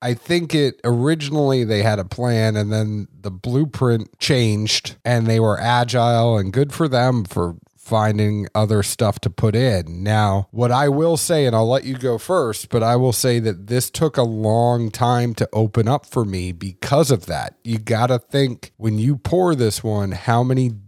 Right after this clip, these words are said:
different whiskeys are in there, different sources, different mash bills. There is a lot going on,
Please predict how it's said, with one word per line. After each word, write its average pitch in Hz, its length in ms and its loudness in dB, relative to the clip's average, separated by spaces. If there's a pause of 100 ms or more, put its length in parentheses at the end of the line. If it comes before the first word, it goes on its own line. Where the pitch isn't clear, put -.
different 113 440 0
whiskeys 107 560 -2
are 95 140 -2
in 113 160 0
there, 180 400 0
different 131 420 2
sources, 151 840 2
different 107 420 -2
mash 135 480 0
bills. 127 640 0 (480)
There 160 180 2
is 127 140 0
a 98 160 2
lot 110 640 0
going 107 300 0
on, 107 400 0